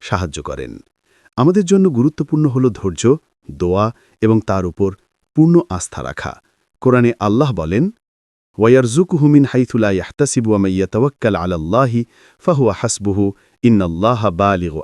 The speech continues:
আমরিহি, ক্বাদ জাআলা আল্লাহু লিকুল্লি শাইইন কদরা।" আর তাকে তার ধারণাতীত উৎস থেকে দান করবেন রিজিক।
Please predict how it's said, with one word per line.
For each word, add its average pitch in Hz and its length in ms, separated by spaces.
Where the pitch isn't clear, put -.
আমরিহি, 101 480
ক্বাদ 101 140
জাআলা 92 380
আল্লাহু 110 420
লিকুল্লি 90 460
শাইইন 92 560
কদরা।" 80 460
আর 98 200
তাকে 135 260
তার 156 200
ধারণাতীত 110 560
উৎস - 280
থেকে 110 240
দান 87 260
করবেন 80 380
রিজিক। 80 400